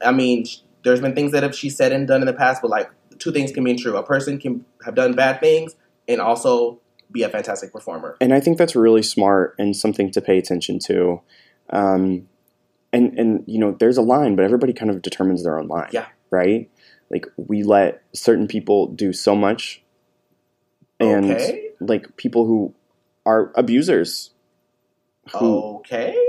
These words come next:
Speaker 2: who are violent.
Speaker 1: Literally.
Speaker 2: Who have done terrible things, and they get a pass. And it rhymes with Shmish Brown, um,
Speaker 1: Yeah.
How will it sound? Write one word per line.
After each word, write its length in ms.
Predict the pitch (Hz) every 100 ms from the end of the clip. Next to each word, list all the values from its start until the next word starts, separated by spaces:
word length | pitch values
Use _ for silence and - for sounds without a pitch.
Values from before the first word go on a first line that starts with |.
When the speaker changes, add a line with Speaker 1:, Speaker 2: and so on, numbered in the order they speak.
| 494
Speaker 2:
who 120 | 117
are 120 | 107
violent. 460 | 95 104 147 110 - _ _ _ _ _ -
Speaker 1:
Literally. 520 | 147 175 117 98 - - -
Speaker 2:
Who 180 | 113
have 220 | 104 104 104
done 380 | 104 104 101
terrible 360 | - 110 127 107
things, 380 | 110 104 82 -
and 160 | 101 98
they 80 |
get 140 | 110 95
a 40 |
pass. 520 | - 98 92 - - _ _ _ _ -
And 100 | 107
it 80 | 101
rhymes 320 | 101 104 110
with 100 | 107
Shmish 460 | - - 101 - -
Brown, 500 | 95 87 101 139 151 _ _ - _ _ _ -
um, 520 | 104 101 98 92 85 -
Speaker 1:
Yeah. 240 | 127 165